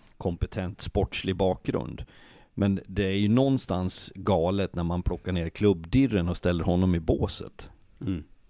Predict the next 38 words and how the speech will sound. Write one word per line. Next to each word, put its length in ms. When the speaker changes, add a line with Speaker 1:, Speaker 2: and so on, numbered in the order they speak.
Speaker 2:
Eh, 240
men, 240
men 140
det, 220
jag 120
vill 80
ha 80
två 180
saker 240
jag 80
vill, 220
vill, 240
eh, 160
fylla 200
in 160
på 160
här. 200
Modo 360
gjorde 240
ju 60
ett 80
omtag 420
när 120
de 100
tog 180
hem 160
Mattias 300
Kalin 360
som 160
huvudtränare 640
och 60
Henrik 400
Radin 440
för 100
att 120
leda 280
det 80
sportsliga. 600